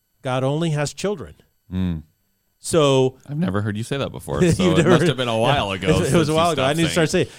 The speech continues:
Speaker 1: "God doesn't have grandchildren. He only has children." So that means that your children are being raised under you, under the protection of the faith umbrella. At some point, they have to come out from under you and become children of God.
Speaker 2: Okay.
Speaker 1: They have to have their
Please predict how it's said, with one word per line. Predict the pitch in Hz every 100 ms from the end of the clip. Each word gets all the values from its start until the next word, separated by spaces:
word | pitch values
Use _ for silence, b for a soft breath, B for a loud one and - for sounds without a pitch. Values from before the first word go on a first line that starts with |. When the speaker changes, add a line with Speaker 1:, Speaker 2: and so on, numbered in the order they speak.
| B
Speaker 1:
"God | 151 180
doesn't | 220 220
have | 277 214
grandchildren. | 165 135 127 92 98
He | 143
only | 151 151
has | 156
children." | 214 208 98 80 _ _ _
So | -
that | 202 175
means | 240 220 190 - B -
that | 165 143
your | 165
children | 175 - 185 196 214
are | 180
being | 165 156
raised | 143 160 185 147
under | 165 175
you, | 175 180 185
under | 160 156 143
the | 131
protection | 131 170 170 156
of | 135
the | 131
faith | 165 165
umbrella. | 147 135 180 156
At | 151 147
some | - 220 190
point, | - 220 156 120
they | 165
have | 170 156
to | 139
come | - 135 -
out | 170 196
from | - 165
under | 170 185 160
you | 151 175 202 147
and | 135
become | 135 139 123
children | - 131 117 110
of | 107
God. | 135 131 87 95 _ _ _ _ _ _ _ _ _
Speaker 2:
Okay. | 92 - 90 _ _ -
Speaker 1:
They |
have | 151 151
to | 156
have | 143
their | 135